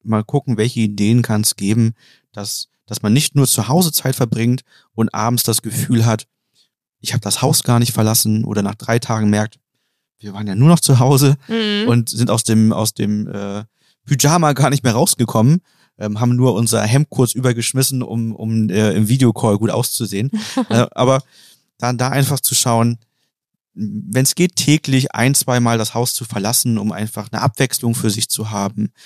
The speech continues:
Speaker 1: dafür zu sorgen, dass man andere Dinge sieht, dass man frische Luft tankt, auch das tut sehr gut. Ne, all diese Dinge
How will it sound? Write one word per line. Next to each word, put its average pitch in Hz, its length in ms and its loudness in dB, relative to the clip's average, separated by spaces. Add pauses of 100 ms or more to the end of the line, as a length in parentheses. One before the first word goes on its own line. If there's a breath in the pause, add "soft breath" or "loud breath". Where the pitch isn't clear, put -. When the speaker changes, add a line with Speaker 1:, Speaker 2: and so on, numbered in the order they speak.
(160 loud breath)
Speaker 1:
dafür - 280 -6
zu - 160 -4
sorgen, 107 360 -2
dass - 140 -4
man 110 100 -8
andere 104 200 -8
Dinge 120 280 0
sieht, 110 340 -2 (400 loud breath)
dass 117 140 -10
man 135 80 2
frische 160 280 0
Luft 156 260 2
tankt, 139 380 0
auch - 160 -6
das 143 220 -4
tut - 220 -14
sehr 110 200 -2
gut. 107 280 -12 (440 loud breath)
Ne, 196 240 -10
all 202 140 -12
diese 101 240 -10
Dinge 98 320 -6